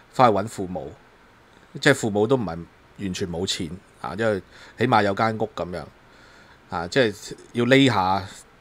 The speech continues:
都係返返嚟呢度匿一陣。噉有啲人就冇咁好彩啦，當然有，有啲朋友就唔係噉啦，即係，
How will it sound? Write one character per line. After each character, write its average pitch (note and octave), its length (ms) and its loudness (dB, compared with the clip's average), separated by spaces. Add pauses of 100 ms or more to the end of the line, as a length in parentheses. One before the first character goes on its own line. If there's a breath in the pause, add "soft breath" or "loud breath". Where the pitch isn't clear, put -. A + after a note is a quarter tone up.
都 A#2+ 140 8
係 A2+ 60 6
返 A#2 180 6
返 A#2+ 140 4
嚟 F2 100 -2
呢 G2+ 160 -6
度 F#2 140 -2
匿 F#2 120 -4
一 G2+ 140 -2
陣。 - 220 -6 (1400 soft breath)
噉 F#2+ 240 -4
有 C3 120 6
啲 F3+ 100 8
人 A#2 120 10
就 F#2 80 0
冇 F#2+ 260 0
咁 G2+ 80 -4
好 G2 340 -2
彩 - 60 0
啦， G#2+ 80 0
當 G#2+ 220 -2
然 F2+ 100 -6
有， F2 300 -6
有 A2 100 -4
啲 - 40 -6
朋 F2+ 180 -10
友 E2 140 -10
就 F2 100 -8
唔 C#2+ 140 -16
係 E2 100 -14
噉 D#2 240 -12
啦， F#2+ 140 -10
即 B2 100 -6
係， A2+ 100 -2